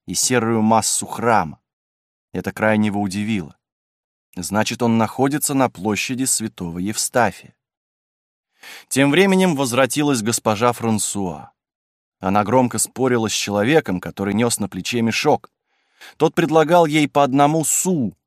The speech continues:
за пучок моркови. «Эк,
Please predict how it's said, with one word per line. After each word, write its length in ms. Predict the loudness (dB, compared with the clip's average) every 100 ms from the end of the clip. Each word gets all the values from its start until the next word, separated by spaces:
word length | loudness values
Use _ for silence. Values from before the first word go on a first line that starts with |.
| _ _
за 200 | -8 -8
пучок 400 | -8 -4 -2 0
моркови. 680 | -2 -2 -4 -2 -2 -4 _ _ _ _ _ _ _ _ _ _ _ _ _
«Эк, 260 | -4 -2 -2